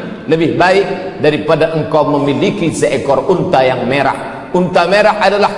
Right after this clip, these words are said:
harta kebanggaan orang kafir musyrik jahiliyah. Engkau memiliki seekor unta yang merah, kau sangka kau sudah punya dunia dan seisinya. Bukan itu, kata Nabi. Satu orang dapat hidayah karenamu,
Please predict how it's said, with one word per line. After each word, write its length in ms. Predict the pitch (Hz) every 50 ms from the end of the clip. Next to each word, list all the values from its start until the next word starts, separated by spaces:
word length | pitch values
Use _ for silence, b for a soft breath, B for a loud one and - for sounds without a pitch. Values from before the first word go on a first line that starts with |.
| - - -
harta 400 | 233 - - - 226 202 202 -
kebanggaan 800 | 214 180 202 202 208 208 233 254 254 247 247 220 202 196 202 208
orang 320 | 214 208 208 196 190 185
kafir 400 | - 226 233 - 220 220 196 190
musyrik 400 | - 254 220 202 220 214 214 214
jahiliyah. 800 | 208 190 208 214 220 226 220 208 180 147 - - - - - -
Engkau 320 | 226 254 254 - 277 269 269 269
memiliki 480 | 269 269 277 262 302 320 - 294 294 -
seekor 400 | 294 311 311 302 285 285 294 294 294
unta 240 | 311 285 294 302 285
yang 160 | 294 285 277
merah, 640 | 277 285 302 294 277 269 262 262 - - - - -
kau 160 | 262 262 262
sangka 400 | - 320 302 311 285 - 311 294
kau 160 | 294 302 285 269
sudah 240 | 285 349 349 302 - -
punya 160 | 311 302 311 294
dunia 300 | 302 330 320 311 311 311
dan 180 | 320 311 294
seisinya. 800 | 240 - - 311 294 - - 302 294 285 277 262 233 202 165 147 - - - - - -
Bukan 400 | 160 190 - - 160 147 147 -
itu, 400 | 180 190 170 - - - 120 104
kata 240 | - 110 101 104 104
Nabi. 400 | 98 113 104 - - - - - - - - - - - - - - - - - - -
Satu 480 | - - - 120 - - - 113 110 -
orang 480 | 156 170 170 160 147 131 120 110 110 113
dapat 400 | 127 110 - - - - 104 110
hidayah 560 | 110 110 113 113 107 107 101 104 - - 113
karenamu, 580 | 110 107 104 113 147 190 247 269 277 311 415